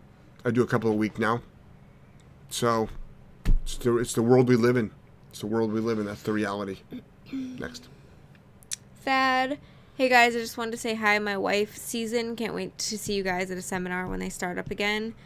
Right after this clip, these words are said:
Speaker 2: Glad you guys are doing well. Keep up the good work.
Speaker 1: Awesome. Yep. We'll be there.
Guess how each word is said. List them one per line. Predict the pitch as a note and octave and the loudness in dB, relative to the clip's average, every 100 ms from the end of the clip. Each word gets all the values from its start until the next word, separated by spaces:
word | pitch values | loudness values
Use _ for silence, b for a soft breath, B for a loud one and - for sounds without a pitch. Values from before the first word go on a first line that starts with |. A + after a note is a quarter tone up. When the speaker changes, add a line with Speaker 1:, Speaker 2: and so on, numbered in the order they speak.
| b b | b b
Speaker 2:
Glad | - G3 | -2 0
you | F#3+ | 2
guys | F#3+ F#3 | -2 -2
are | F3+ | -4
doing | F#3 F#3 F#3+ | -6 -4 -4
well. | A3 A#3 A#3 | -2 -2 -2
Keep | A3 G3 | -6 -6
up | F3+ - | -8 -10
the | |
good | - F#3 | -12 -10
work. | G3+ A#3 - - - - - | -6 -6 -6 -10 -20 -20 -6
Speaker 1:
Awesome. | - A#2 - G2+ | 0 0 0 4
Yep. | C#3+ D#3 - - - - - - - - - - - - - - - - - - | 6 4 -4 -20 -20 -20 -20 -20 -20 -20 -20 -4 -4 -4 -20 -20 -20 -20 -20 -6
We'll | G#2+ | -2
be | G#2 G#2+ | 2 2
there. | G#2 F#2+ | 0 -4